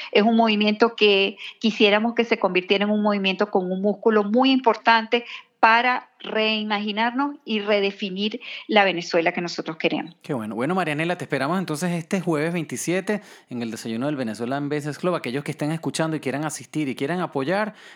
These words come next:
Speaker 2: estamos en una, a, a, recolectando comida para que All for Venezuela lo pueda llevar.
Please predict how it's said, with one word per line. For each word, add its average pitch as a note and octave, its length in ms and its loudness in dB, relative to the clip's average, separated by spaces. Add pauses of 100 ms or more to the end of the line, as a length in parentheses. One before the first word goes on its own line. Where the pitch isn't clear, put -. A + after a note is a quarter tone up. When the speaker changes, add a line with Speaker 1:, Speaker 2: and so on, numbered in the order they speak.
Speaker 2:
estamos B2+ 480 -4
en D3 60 -2
una, C#3+ 260 -2
a, A2+ 500 -6
a, G#2+ 60 -8
recolectando B2 800 -6 (260)
comida D3+ 440 -2
para C3+ 180 -4
que A#2+ 100 -6
All A2+ 160 -4
for C3+ 140 -6
Venezuela B2 500 -4
lo A2+ 160 -6
pueda B2 200 -4
llevar. E3+ 420 -2